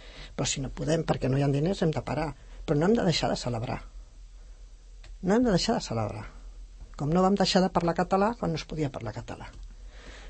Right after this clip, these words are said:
Resiliència, això se'n diu resiliència, adaptació.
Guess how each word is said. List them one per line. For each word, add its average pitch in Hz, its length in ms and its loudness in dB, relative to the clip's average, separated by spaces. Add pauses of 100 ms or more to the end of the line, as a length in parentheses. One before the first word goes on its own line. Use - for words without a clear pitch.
(100)
Resiliència, 185 640 6
això 220 180 2
se'n 202 160 4
diu 208 100 2
resiliència, 147 600 -4
adaptació. 147 640 2